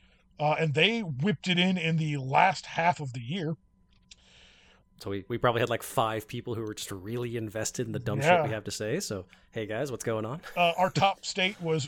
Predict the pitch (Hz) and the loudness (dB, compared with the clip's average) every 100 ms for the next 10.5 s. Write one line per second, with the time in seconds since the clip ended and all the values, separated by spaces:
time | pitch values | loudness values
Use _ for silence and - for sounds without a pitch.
0 | 170 147 165 165 156 156 156 160 156 - | 0 2 4 4 4 2 0 0 -2 -2
1 | - 147 - 143 151 151 151 151 151 151 | -4 -4 0 2 4 4 4 4 2 0
2 | - 143 143 165 - - - _ - - | 0 2 2 0 -2 -12 -20 _ 0 4
3 | 240 247 240 170 165 165 220 170 175 196 | 4 4 0 -2 2 4 4 2 0 0
4 | 240 180 165 202 226 165 196 196 165 214 | 0 0 0 0 0 0 2 0 2 0
5 | - 139 156 127 165 190 202 165 165 185 | 0 -2 0 2 2 4 2 2 2 2
6 | - 190 165 170 185 160 156 165 175 185 | 2 4 6 4 4 2 4 4 2 0
7 | 196 - 156 156 156 151 156 170 - 139 | -4 -2 0 2 4 4 4 2 0 2
8 | 156 170 - 143 139 156 139 131 135 156 | 4 2 0 0 2 2 2 -2 0 0
9 | - - - - - - 262 359 - 330 | -2 -16 -20 -16 -8 0 2 2 0 0
10 | 117 123 131 - | 2 4 2 2